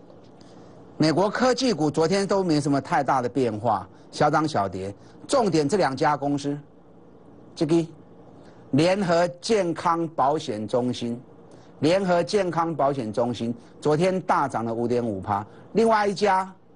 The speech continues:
C V S，C V S它是美国最大的连锁药局，也是美国最大的一个彩妆店。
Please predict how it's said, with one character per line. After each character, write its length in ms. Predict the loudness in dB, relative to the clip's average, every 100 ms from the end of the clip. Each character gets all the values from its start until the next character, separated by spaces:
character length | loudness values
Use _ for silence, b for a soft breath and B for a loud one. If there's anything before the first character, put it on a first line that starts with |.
| -20 -20 -10
C 220 | 0 2
V 220 | 4 4
S，C 840 | 2 -2 -8 -12 -16 -20 -8 0 2
V 180 | 4 2
S 220 | 0 -2
它 200 | 0 0
是 200 | 0 0
美 320 | 0 0 -2
国 420 | 0 2 0 -2 B B B -2
最 300 | 2 2 2
大 300 | 2 0 0
的 80 |
连 320 | -2 0 0 0
锁 260 | -2 -2
药 320 | 2 2 2 -2
局， 200 | -10 -14 -16 B B -4
也 140 | 0
是 100 | 2
美 200 | 2 0
国 180 | 2 0
最 260 | 0 0 2
大 260 | 2 0
的 80 | -2
一 40 | -4
个 100 | -6
彩 260 | -6 -6
妆 280 | 0 0 0
店。 260 | -2 -2